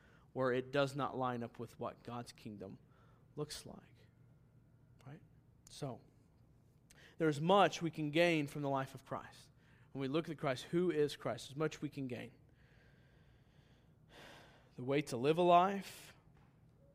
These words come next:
We can gain some good teaching. We can gain a model.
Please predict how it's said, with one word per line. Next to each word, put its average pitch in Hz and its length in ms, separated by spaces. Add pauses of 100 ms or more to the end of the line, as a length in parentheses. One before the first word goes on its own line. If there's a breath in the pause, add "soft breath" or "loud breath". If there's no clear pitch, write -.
(540)
We 131 120
can 135 100
gain 147 240
some 143 160
good 131 160
teaching. 185 640 (840 soft breath)
We 147 60
can 147 80
gain 147 160
a 117 60
model. 180 720